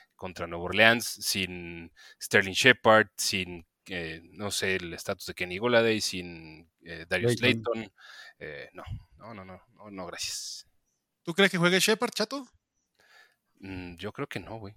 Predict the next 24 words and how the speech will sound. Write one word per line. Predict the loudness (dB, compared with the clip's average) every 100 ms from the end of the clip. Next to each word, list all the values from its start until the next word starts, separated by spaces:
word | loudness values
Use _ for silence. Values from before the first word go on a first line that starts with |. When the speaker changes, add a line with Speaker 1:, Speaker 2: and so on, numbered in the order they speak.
| _ _ _
Speaker 1:
Yo | -18 -14
creo | -12
que | -10
no, | -8 -8
pero, | -6 -6 -6 -12 -14 -18 -20 _ _ _ _ _ _ _
pero | -4 -4 -6
vamos | -4 -4 -2
a |
ver | -6 -6
cómo | -6 -4 -4 -8
evoluciona | -12 -12 -12 -12 -10
ese | -12 -12
tema | -12 -10
en |
la | -10
semana. | -8 -4
Ahorita | -4 -2 -4
ni |
siquiera | -4 -2 -2
lo | -2
tengo | -8 -8
rankeado. | -10 -10 -10 -10 _ _ _ _ _ _ _ _ _ -14
Speaker 3:
Ok. | -12 -12 -14 _ _ _ _ _ _ _
Yaquita, | 0 0 4 4